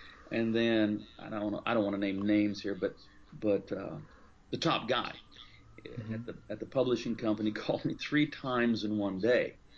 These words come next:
Speaker 1: And finally I said, "Look," I, I, he said, he said, "Well, I understand, you know, I know Paula's been divorced, and, but it wasn't her fault." I said, "It has nothing to do with that."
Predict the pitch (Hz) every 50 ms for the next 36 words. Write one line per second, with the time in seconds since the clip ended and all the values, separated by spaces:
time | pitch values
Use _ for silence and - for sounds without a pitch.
0 | - - - - _ - 123 120 117 - - 151 151 151 151 143 131 117 117 110
1 | - - 113 101 98 92 101 107 107 110 107 85 - - - - - - - -
2 | - - - - - - - - - - - - - - - - - - - -
3 | - - - _ - - - - - - 156 147 - 180 156 123 117 - - -
4 | - - - 175 156 185 165 151 147 151 156 151 190 214 202 - - 180 143 156
5 | 143 131 135 160 180 143 - - - - 151 160 175 175 165 135 123 143 143 143
6 | 135 131 131 127 113 110 104 104 104 104 104 107 - - - 107 104 104 101 104
7 | - 113 110 117 117 113 117 127 131 131 131 123 127 135 135 160 180 180 226 -
8 | 311 320 330 330 339 330 294 349 330 339 370 381 330 302 240 196 160 151 165 202
9 | 214 165 123 - - 127 120 101 - -